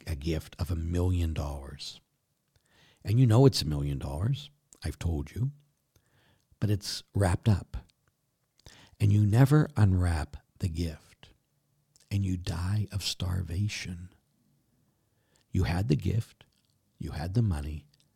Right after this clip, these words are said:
you just never opened it up. When we were baptized, we were given a gift.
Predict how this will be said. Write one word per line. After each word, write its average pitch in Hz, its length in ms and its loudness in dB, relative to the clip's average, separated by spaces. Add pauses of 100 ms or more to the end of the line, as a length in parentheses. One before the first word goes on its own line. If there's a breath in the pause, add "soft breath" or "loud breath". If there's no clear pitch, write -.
(320)
you 92 120 -6
just 90 240 -4
never 80 340 -4
opened 78 340 -6
it 76 80 -8
up. 76 300 -12 (1900 loud breath)
When 139 220 6
we 180 80 6
were 156 140 10
baptized, 76 880 0
we 82 100 -4
were 82 120 -4
given 76 340 -8
a 80 60 -6
gift. - 580 -14